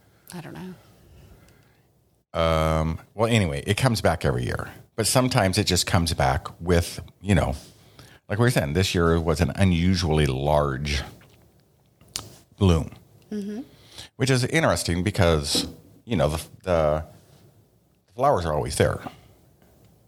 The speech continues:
Speaker 2: So it's just interesting, like, when, why one year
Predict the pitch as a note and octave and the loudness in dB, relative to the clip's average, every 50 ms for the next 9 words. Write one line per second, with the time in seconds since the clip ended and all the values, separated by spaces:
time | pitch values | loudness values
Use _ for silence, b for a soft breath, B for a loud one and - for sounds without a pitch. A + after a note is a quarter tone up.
0 | _ _ _ _ _ _ - - A2 F#2+ - G#2 D2 D#2+ G#2+ G#2 G2+ F2+ E2+ - | _ _ _ _ _ _ -2 0 2 4 4 2 2 2 0 0 2 2 0 0
1 | - E2 D2+ D#2+ E2 - F2 F2+ F2+ F2 F2 - - F2+ F2 F2 D#2+ D#2 E2 G2+ | -2 -2 -2 -2 -2 0 0 0 2 0 -2 -2 0 0 2 2 0 0 0 2
2 | G#2 G#2+ G2+ F#2+ F2+ E2+ D#2+ D#2 D2+ D#2 E2 F2 E2 | 2 2 2 2 2 2 2 2 0 0 -2 -2 -6